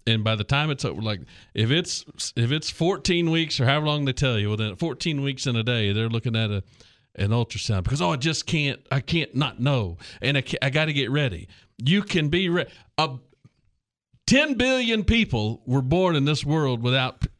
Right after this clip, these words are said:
the parents knowing what the gender was, and they were completely ready.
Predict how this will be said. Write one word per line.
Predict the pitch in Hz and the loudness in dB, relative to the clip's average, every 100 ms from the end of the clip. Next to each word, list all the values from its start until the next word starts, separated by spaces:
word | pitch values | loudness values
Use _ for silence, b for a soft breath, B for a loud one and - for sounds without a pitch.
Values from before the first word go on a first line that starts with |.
| - | -14
the | 117 120 | -6 -2
parents | 156 170 151 113 - | 2 2 2 -2 -2
knowing | 123 135 143 | 0 2 2
what | 139 - | -2 -4
the | |
gender | 117 147 127 | -2 0 0
was, | 104 104 107 | 0 0 0
and | 113 | 0
they | 120 | 0
were | 117 | -2
completely | - 117 - 165 135 | -4 -4 0 -2 0
ready. | 123 110 87 64 | 0 2 -2 -8